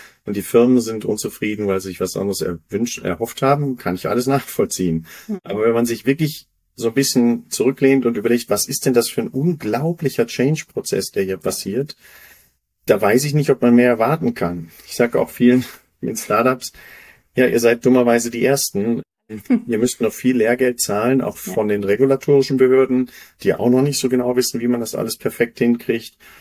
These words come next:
Speaker 1: von den Anwendern, Ärztinnen, Ärzten, Therapeutinnen, Therapeuten und so weiter." Bis sich das alles eingespielt hat,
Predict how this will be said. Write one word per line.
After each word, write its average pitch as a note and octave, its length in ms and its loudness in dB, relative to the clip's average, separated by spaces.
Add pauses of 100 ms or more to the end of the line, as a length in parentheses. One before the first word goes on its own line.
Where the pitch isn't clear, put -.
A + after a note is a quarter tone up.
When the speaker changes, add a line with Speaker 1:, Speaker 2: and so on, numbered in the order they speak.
(140)
Speaker 1:
von G2+ 240 -4
den G2 320 2
Anwendern, A#2+ 540 2
Ärztinnen, G#2+ 560 -4
Ärzten, G#2+ 680 -6
Therapeutinnen, G#2 760 -2
Therapeuten G2+ 560 -4
und F#2+ 100 -8
so F2+ 120 -6
weiter." A2 420 -2 (540)
Bis - 160 -2
sich - 200 -4
das - 340 0
alles A#2+ 280 0
eingespielt A#2 680 -2
hat, A#2+ 380 -4